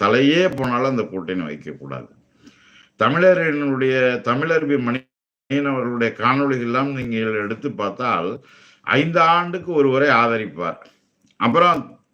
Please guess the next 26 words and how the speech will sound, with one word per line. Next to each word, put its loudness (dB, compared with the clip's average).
துறவரம், 4
அரசியல் -2
துறவரம் 2
என்று -4
ஒதுங்குவார், -2
மறுபடி 2
ஒருவரை -2
கையில் -2
எடுப்பார், -4
மறுபடி 2
அவரை 2
புகழ் -2
பாடிவிட்டு -2
மறுபடி -2
வேறொருத்தரை -2
முதலமைச்சர் 0
என்பார். -6
அப்படி 2
அவர் 2
வந்து 0
நடைமுறையில 0
தனக்கு -2
மேடை 0
கிடைத்து -6
விட -2
வேண்டும் -4